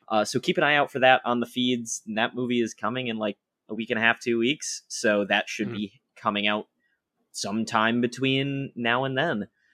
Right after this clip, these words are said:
Speaker 1: And then besides that, as always, just all of our social media. Uh, th-, I think that'll probably be the place that we post when we do get the information on Emily Sissel's panel or any of the other stuff that we've talked about, I will try and make sure that that goes up,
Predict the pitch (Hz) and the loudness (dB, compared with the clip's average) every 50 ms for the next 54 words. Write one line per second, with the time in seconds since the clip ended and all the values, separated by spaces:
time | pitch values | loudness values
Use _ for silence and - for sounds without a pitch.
0 | _ _ _ - 117 110 110 110 113 117 117 117 110 113 - 127 117 113 - 127 | _ _ _ -6 -2 -2 0 0 2 2 2 2 2 2 2 2 2 4 4 4
1 | 120 117 - - 113 113 107 120 113 110 113 110 110 107 - - - 104 - - | 4 4 4 4 2 0 2 2 2 4 4 2 2 0 -2 -4 -6 -6 -6 -6
2 | - 101 104 107 104 107 104 - - 107 - 113 113 113 117 117 120 117 117 117 | -6 -4 -4 -2 0 -2 -2 -2 -6 -8 -6 -6 -4 -2 0 2 2 4 4 4
3 | 120 120 123 135 - - 104 104 101 95 - - _ - 107 107 104 104 101 101 | 4 2 0 -4 -6 -4 -2 -2 -2 -2 -4 -8 _ 0 2 2 2 2 0 -2
4 | 101 101 _ _ - 135 143 - 156 139 131 - - 123 120 120 131 123 113 120 | -4 -8 _ _ -4 -4 0 2 2 2 2 0 0 0 2 2 2 2 2 0
5 | 113 113 - _ 117 117 123 - - 110 - - 110 101 _ _ - 113 113 113 | -2 -2 -2 _ 0 0 0 0 -2 -4 -4 -4 -4 -6 _ _ 0 0 0 0
6 | 117 - - - - - _ _ _ _ _ _ _ - 110 107 117 117 117 110 | -2 -6 -10 -12 -14 -18 _ _ _ _ _ _ _ -8 -4 0 0 0 0 0
7 | 107 107 104 95 - 113 117 123 123 139 131 - 139 117 107 139 135 143 127 131 | 0 -2 -4 -4 -2 -2 -2 0 0 -2 -2 0 -2 -2 -2 -4 -6 -6 -4 -2
8 | 131 127 - - 139 139 - - 127 131 131 131 - 127 131 131 135 127 - 139 | -4 -4 -4 -4 -6 -4 -2 0 2 2 2 2 0 -2 -2 -2 -2 -2 -2 -4
9 | 135 - 143 139 139 131 - - - - 131 127 135 139 143 147 151 147 - - | -4 -2 -2 -2 -2 -4 -6 -12 -6 -2 0 2 2 2 2 0 0 -2 -2 -2
10 | - 113 113 110 - - 107 110 113 113 104 - 110 101 107 113 104 - - 113 | 0 0 2 2 0 0 0 0 2 0 0 2 0 0 2 0 0 0 0 0
11 | 110 - - - 104 107 - - 107 104 110 - 117 110 117 127 131 - - 101 | 0 0 -2 -4 -4 -4 -4 -2 -2 -2 -2 0 2 2 4 4 4 2 0 -2
12 | 98 98 101 - - 101 101 101 101 104 98 - - - 107 101 98 - - _ | -2 -4 -6 -8 -8 -8 -6 -6 -6 -8 -10 -10 -8 -8 -6 -6 -6 -8 -12 _
13 | _ - 101 95 92 _ - 107 98 98 - 101 98 98 | _ -6 -4 -4 -4 _ -4 -4 -4 -2 -2 -2 -2 -2